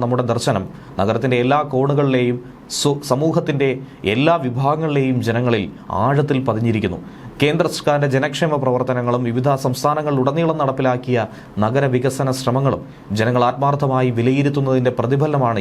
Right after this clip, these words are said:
ഈ അനുഗ്രഹം. ഈ നഗരത്തിലെ ജനങ്ങൾ പ്രകടിപ്പിച്ച സ്നേഹത്തിനും വിശ്വാസത്തിനും ഞാൻ ഹൃദയത്തിൻ്റെ ആഴത്തിൽ നിന്നും നന്ദി അറിയിക്കുന്നു.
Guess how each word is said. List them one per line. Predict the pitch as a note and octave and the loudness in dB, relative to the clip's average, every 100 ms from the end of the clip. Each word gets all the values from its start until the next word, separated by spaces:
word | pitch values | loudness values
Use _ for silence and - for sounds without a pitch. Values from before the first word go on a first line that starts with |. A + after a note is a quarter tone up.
| G2+ | 0
ഈ | G2 | 0
അനുഗ്രഹം. | G2+ G2+ - - - - - - A#2+ | -2 -4 -6 -12 -18 -18 -14 -2 2
ഈ | E3 D#3 | 2 2
നഗരത്തിലെ | D#3+ E3 D3 D3 B2+ | 2 2 2 0 2
ജനങ്ങൾ | B2+ C#3+ D#3+ D#3 D3 | 0 0 0 0 0
പ്രകടിപ്പിച്ച | B2+ B2+ B2+ B2+ B2 | 0 0 0 -2 -2
സ്നേഹത്തിനും | - B2 C#3 D3 C#3 B2+ B2 | -2 -2 0 -2 0 0 2
വിശ്വാസത്തിനും | A#2+ - D3+ D3 B2+ A2 D#2+ - - - - | 0 0 0 0 -2 -4 -4 -10 -18 -8 0
ഞാൻ | A#2+ B2 A#2 - - | 0 0 -4 -10 -4
ഹൃദയത്തിൻ്റെ | A#2 B2 C#3+ C#3+ C3+ B2+ A2+ | 0 2 2 2 0 0 0
ആഴത്തിൽ | A#2+ C3+ C#3 B2 | 0 0 0 0
നിന്നും | A2+ F#2 - - - | 0 -2 -6 -10 -2
നന്ദി | G#2+ B2 A#2 | 0 2 2
അറിയിക്കുന്നു. | A2 A2+ F2+ F2 | 2 0 -2 -8